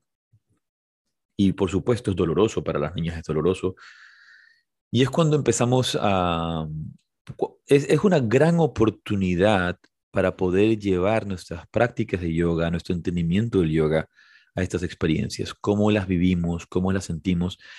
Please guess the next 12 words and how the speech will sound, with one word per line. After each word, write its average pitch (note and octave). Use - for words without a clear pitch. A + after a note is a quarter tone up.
Y G2+
son C#3
también B2+
recordatorios, G2+
cada G3+
vez G#2
que G#2
algún F#2+
ser, G2
al F#2+
ser G2
querido F#2+